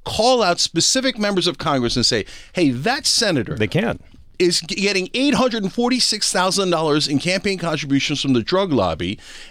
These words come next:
Speaker 1: And I'm sorry to tell you, and I hate to break your heart, but that senator is a Democrat."
Speaker 2: I can think of, um, a Jewish guy from Vermont who's done that.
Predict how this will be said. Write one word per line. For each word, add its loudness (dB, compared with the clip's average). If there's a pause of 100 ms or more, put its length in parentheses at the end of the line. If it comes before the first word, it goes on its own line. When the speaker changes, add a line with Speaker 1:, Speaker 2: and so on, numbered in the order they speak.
Speaker 1:
And 0
I'm 2
sorry 2
to -6
tell 0
you, 0
and 2
I 2
hate 0
to -2
break -2
your 2
heart, 0
but -6
that -2
senator 0
is 2
a 2
Democrat." -4 (880)
Speaker 2:
I -2
can -2
think -2
of, 2
um, 2
a 2
Jewish -2
guy 2
from 0
Vermont 0 (180)
who's 2
done 0
that. -10